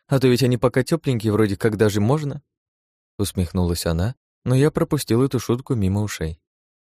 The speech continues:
«Отдохнули?» спросил их, и две из них кивнули. «Дальше идти сможешь?» обратилась я к Элизабет, и она виновато отвела взгляд в сторону. «Всё понятно». «Ладно, давайте тогда перекусим»,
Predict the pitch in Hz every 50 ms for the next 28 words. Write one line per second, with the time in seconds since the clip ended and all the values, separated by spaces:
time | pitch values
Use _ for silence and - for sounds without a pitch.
0 | _ _ _ _ _ _ _ _ - 92 92 87 110 - - 147 165 156 127 117
1 | - _ _ _ _ _ _ _ _ _ - - - 110 107 92 - - 90 85
2 | 87 101 117 - - - 117 107 95 90 90 90 85 82 98 90 - - 104 95
3 | 92 92 82 78 78 90 _ _ _ _ _ _ _ _ _ _ _ _ _ _
4 | _ - 98 101 104 98 - 104 85 98 90 - 113 123 120 107 90 - _ _
5 | _ _ _ _ - 120 110 107 104 90 - 98 95 92 - - 98 95 87 -
6 | - 98 85 87 80 87 82 - 82 - - _ _ _ _ _ - 95 92 92
7 | 95 110 127 135 135 120 117 110 117 127 - 131 123 - 107 101 98 107 110 101
8 | 95 95 95 98 98 - - - 98 92 85 80 - 101 95 - _ _ _ _
9 | _ _ _ - - - 85 76 - 101 101 92 82 78 76 - 67 - - -
10 | _ _ _ _ _ _ _ _ _ _ _ _ _ _ _ _ _ _ _ _
11 | _ _ - 110 123 131 120 90 92 85 - - 104 101 110 123 139 156 156 -
12 | 139 135 139 131 135 131 - 131 120 123 - 131 120 - - 85 82